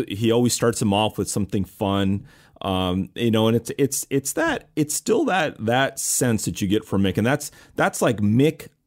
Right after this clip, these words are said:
light, light version of what he really is in real life. But, um, but yeah, it's always a pleasure to read. However, Mick also has, I think, one of the,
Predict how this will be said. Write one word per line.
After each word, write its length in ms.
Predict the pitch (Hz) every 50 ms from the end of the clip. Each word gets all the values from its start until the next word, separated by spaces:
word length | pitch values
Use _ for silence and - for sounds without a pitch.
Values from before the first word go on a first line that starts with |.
| _ _
light, 460 | - 101 101 101 104 113 120 117 - _ _
light 420 | 107 107 104 107 104 95 90 - _ _
version 480 | 104 92 104 110 113 98 - 101 90 92
of 160 | - 98 90
what 160 | 92 98 98
he 140 | 101 104 107
really 340 | 101 95 104 101 98 98 98
is 200 | 101 104 110 101
in 100 | 110 107
real 160 | 104 110 110
life. 420 | 107 110 107 113 110 110 - - -
But, 340 | - 98 87 87 87 - -
um, 400 | 90 87 87 85 82 82 80 90 - - - - - - _ _ _
but 140 | _ 110 104
yeah, 220 | 104 104 98 90 98 -
it's 200 | - 110 107 -
always 220 | 143 156 170 156
a 60 | -
pleasure 360 | 135 - - 135 131 135 131 139
to 40 |
read. 240 | 123 117 113 107 98 - _ _
However, 600 | - - - 165 185 202 214 208 170 139 127 110
Mick 240 | 98 123 147 170 -
also 360 | - 175 214 285 - 311 247
has, 480 | 165 120 104 95 90 90 92 104 - - _ - _ _ _ _ _ _ _ _ _ _
I 100 | 120 120
think, 240 | 131 127 139 113 104
one 180 | 92 104 117 120
of 120 | 123 113
the, 340 | 107 113 110 107 110 110 -